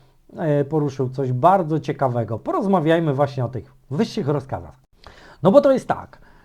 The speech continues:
ogólnie rzecz biorąc wszystko spływa i wtedy żołnierze się pytają, ale kurde, wodzu, no jakie, co, dlaczego, jak, czemu, przecież nie należy mi się, jestem gorszy,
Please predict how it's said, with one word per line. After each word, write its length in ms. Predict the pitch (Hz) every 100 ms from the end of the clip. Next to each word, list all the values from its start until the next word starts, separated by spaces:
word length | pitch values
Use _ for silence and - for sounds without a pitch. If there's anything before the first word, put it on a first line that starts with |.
| - -
ogólnie 360 | 180 349 330
rzecz 180 | 185 160
biorąc 360 | 165 233 233 -
wszystko 340 | 208 196 180
spływa 420 | 175 277 262 214
i 80 | 180
wtedy 280 | 156 175 170
żołnierze 420 | 175 170 170 151
się 60 | 147
pytają, 300 | 156 151 147
ale 140 | 165
kurde, 380 | 165 214 131 131
wodzu, 320 | 170 139 123
no 100 | 147
jakie, 380 | 196 170 127 120
co, 300 | - 185 120
dlaczego, 500 | 151 160 175 117 120
jak, 360 | 185 170 -
czemu, 460 | - 208 160 127 117
przecież 480 | - 160 156 139 - - - - - - 233
nie 140 | 160
należy 360 | 165 147 135 196
mi 100 | 220
się, 120 | -
jestem 500 | 220 190 131 - 117
gorszy, 580 | 110 143 202 - 262